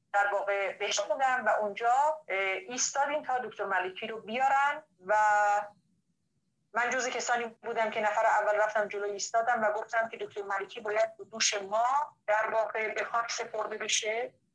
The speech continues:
و وقتی که داشتم، اه، جنازه رو می‌بردم، برای از دست دادن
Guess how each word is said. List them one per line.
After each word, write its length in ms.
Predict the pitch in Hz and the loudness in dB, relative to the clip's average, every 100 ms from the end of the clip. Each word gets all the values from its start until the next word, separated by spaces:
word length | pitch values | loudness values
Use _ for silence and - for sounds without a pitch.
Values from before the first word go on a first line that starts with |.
| _ | _
و 100 | 190 208 208 202 202 - - _ _ | 2 4 4 4 2 0 -6 _ _
وقتی 280 | 247 247 262 | -4 -4 -6
که 480 | - 240 226 220 208 - _ _ _ - | -4 -2 0 2 0 -4 _ _ _ -4
داشتم، 420 | 233 - 226 214 - | -2 0 0 0 -2
اه، 340 | 196 196 185 | 0 0 0
جنازه 380 | 208 214 208 214 | 0 2 2 2
رو 160 | 214 208 | 2 0
می‌بردم، 760 | 202 208 208 226 240 269 269 - | -2 -2 -2 0 0 -2 -6 -2
برای 200 | 233 254 294 240 | 0 2 2 2
از 100 | 233 | 4
دست 260 | 226 226 - | 2 0 -2
دادن 200 | 208 | -2